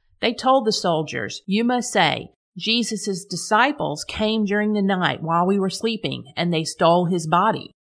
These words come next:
If the governor hears about this, he'll stand up for you so you won't get in trouble." So the guards accepted the bribe and said that they were told to say. Their story spread widely among the Jews, and they still tell it today.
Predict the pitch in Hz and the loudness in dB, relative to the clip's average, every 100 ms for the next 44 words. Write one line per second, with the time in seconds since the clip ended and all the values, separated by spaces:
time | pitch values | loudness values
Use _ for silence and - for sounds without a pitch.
0 | _ _ - 240 233 208 214 254 294 214 | _ _ 0 0 0 4 6 6 2 0
1 | 196 175 160 165 156 143 156 147 147 - | 2 4 2 2 0 0 -4 -4 -6 -2
2 | 170 170 - 208 226 202 180 - 175 160 | -2 -2 -2 0 2 4 2 0 -4 0
3 | 151 156 - 170 160 151 160 190 175 175 | -2 -2 -4 -4 -2 0 0 0 0 0
4 | 180 175 165 131 - - _ _ - 196 | 0 0 -2 -2 -6 -14 _ _ -2 0
5 | 180 160 196 233 269 247 - 233 226 240 | 2 2 4 4 2 -2 -2 0 0 0
6 | 208 180 196 156 139 135 - 170 160 214 | 0 2 2 2 0 -4 -6 -6 0 4
7 | 196 175 170 175 175 160 147 - 170 196 | 4 2 0 0 0 0 -4 -2 2 2
8 | 196 208 - 175 147 139 - 160 147 - | 0 -2 0 0 0 -6 -4 -4 -2 -2
9 | 190 214 226 214 - 175 151 151 175 202 | 0 2 0 -2 0 0 0 0 2 2
10 | 226 220 214 220 214 175 214 226 226 - | 2 2 0 0 0 0 0 0 -2 -4
11 | 156 151 143 - 165 185 - 165 175 190 | -6 -6 -8 -4 -2 -2 -2 -2 -2 -4
12 | - 180 165 - - | -6 -2 -2 -2 -12